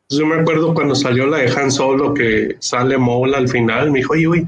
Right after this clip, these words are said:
que no sé, güey, estaba muerto", y le dije, "Ah, no, es que mira, aquí, aquí, acá". Me dijo, "Ah, no, no, güey, yo ahí no me meto,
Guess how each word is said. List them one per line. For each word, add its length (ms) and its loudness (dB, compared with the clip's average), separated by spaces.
que 100 0
no 100 -2
sé, 140 -2
güey, 200 0
estaba 340 -2
muerto", 400 0
y 40 0
le 80 0
dije, 140 -4
"Ah, 260 -2
no, 200 0
es 120 -4
que 100 -2
mira, 360 0
aquí, 340 0
aquí, 300 0
acá". 300 -4
Me 100 -2
dijo, 120 -4
"Ah, 220 -2
no, 180 0
no, 160 -2
güey, 140 -4
yo 80 0
ahí 120 0
no 120 0
me 120 0
meto, 300 -4